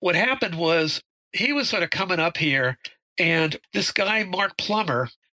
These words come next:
who was a f-, journalist who was kind of wanted, wanted to manage bands, and, uh, he'd been working with some bands in San Francisco, and someone played this tape at a party, and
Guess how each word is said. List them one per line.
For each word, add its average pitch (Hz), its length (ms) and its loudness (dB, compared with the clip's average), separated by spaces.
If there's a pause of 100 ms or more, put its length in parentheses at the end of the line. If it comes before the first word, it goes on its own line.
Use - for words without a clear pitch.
(160)
who 170 420 2 (540)
was 170 160 0
a 170 40 2
f-, - 160 -6
journalist 220 760 2
who 165 320 2 (680)
was 170 200 2
kind 220 220 2
of 190 120 2
wanted, 190 320 0
wanted 196 260 0
to 175 80 0
manage 160 440 0
bands, 156 680 0
and, 143 440 -2
uh, 151 180 4 (600)
he'd 240 180 2
been 233 140 0
working 185 320 0
with 175 120 0
some 151 180 -4
bands 160 480 2
in 156 60 -6
San 165 240 0
Francisco, 139 680 0 (400)
and 165 260 2 (400)
someone - 440 0
played 214 360 0
this 170 180 0
tape 202 300 0
at 170 80 2
a 135 60 0
party, 160 560 2 (600)
and 160 340 2